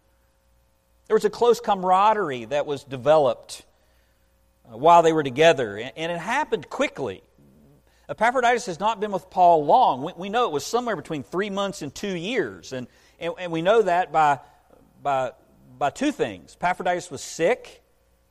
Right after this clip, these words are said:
and, um, Paul had only been in prison for about two years. And so,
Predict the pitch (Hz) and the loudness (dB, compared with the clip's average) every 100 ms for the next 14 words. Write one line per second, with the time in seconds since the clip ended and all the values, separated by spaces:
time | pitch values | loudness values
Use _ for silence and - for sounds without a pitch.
0 | _ _ _ _ 165 165 156 143 147 143 | _ _ _ _ -8 -6 -6 -4 0 0
1 | 135 123 - _ _ _ _ _ _ _ | 0 -6 -14 _ _ _ _ _ _ _
2 | _ _ - 180 208 185 175 170 170 147 | _ _ 0 6 6 4 0 -2 -4 -6
3 | 160 151 - 226 226 185 131 143 127 131 | -8 -8 0 0 0 -8 -4 -4 0 -2
4 | 120 - _ 185 165 139 101 - - 127 | -2 -10 _ -2 -2 -4 -10 -16 -16 -16
5 | - 160 143 | -4 -2 -2